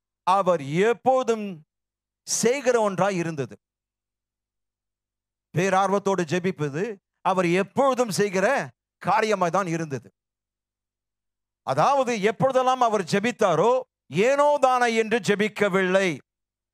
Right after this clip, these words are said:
சாதாரணமாய் அவர் ஜெபித்ததே கிடையாது. நாம்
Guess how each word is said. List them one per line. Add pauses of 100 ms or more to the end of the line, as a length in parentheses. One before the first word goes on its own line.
(200)
சாதாரணமாய்
அவர்
ஜெபித்ததே (420)
கிடையாது. (840)
நாம்